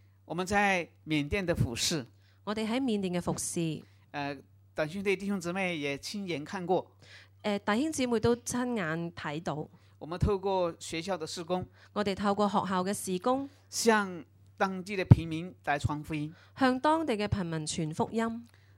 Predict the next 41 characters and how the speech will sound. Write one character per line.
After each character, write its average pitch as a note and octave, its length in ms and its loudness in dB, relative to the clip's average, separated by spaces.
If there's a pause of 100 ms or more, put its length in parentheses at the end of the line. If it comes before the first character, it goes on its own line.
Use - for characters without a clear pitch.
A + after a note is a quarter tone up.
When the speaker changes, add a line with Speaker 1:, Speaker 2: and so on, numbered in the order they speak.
(260)
Speaker 1:
當 G3+ 140 0
我 G3 80 -2
們 G3+ 160 -4
剛 G#3+ 140 -2
剛 G#3+ 120 -4
進 A#3 160 -4
入 A3 100 -4
那 G#3+ 100 0
個 F#3+ 100 -6
區 G3 180 -10
的 G3 140 -2
時 D#3+ 140 -4
候。 D3+ 240 0 (240)
Speaker 2:
我 G#3+ 120 0
哋 A3 260 2
啱 D4+ 240 0
啱 D4+ 380 0
去 A#3 60 2
到 A3+ 120 2
嗰 G3+ 280 2
個 F#3+ 220 -2
區 B3 400 2
嘅 F3 40 0
時 D3+ 240 -8
候。 C#3+ 240 -6 (460)
Speaker 1:
人 F3 160 -4
家 G3+ 140 -2
不 F#3+ 100 8
認 G3 180 4
識 F3 160 -2
我 C#3 140 0
們。 B2+ 220 -4 (520)
Speaker 2:
呃， E3 200 -2
啲 B3 160 -4
人 E3 180 -2
都 G#3 80 0
唔 F3 100 -8
識 D3 240 -6
我 D#3 140 -2
哋 C#3+ 160 -4
嘅。 C#3+ 100 -6